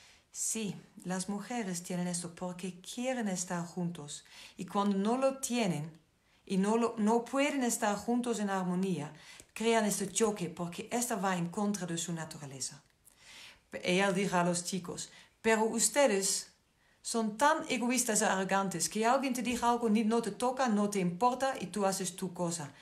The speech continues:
Esto no es porque ustedes son mejor que eso, son dos pers-, dos, dos naturalezas diferentes", ¿sí? Además, este Dada puso un poquito de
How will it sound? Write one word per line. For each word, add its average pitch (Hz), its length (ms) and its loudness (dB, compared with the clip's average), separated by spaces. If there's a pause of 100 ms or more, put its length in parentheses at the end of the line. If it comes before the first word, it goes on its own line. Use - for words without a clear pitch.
(460)
Esto 233 280 0
no 247 180 2
es 254 120 0
porque 180 640 -2
ustedes 180 300 -4
son 180 120 0
mejor 170 300 -2
que 170 160 -6
eso, 151 240 -8
son 170 260 -8
dos 170 280 -6
pers-, 175 240 -10
dos, - 460 -4
dos - 340 -2 (320)
naturalezas 165 680 -2
diferentes", 151 760 -8 (220)
¿sí? 196 340 -10 (260)
Además, 170 380 -2
este 170 220 -4
Dada 165 320 0
puso 165 240 -6
un 151 80 -10
poquito 170 420 -8
de 151 280 -6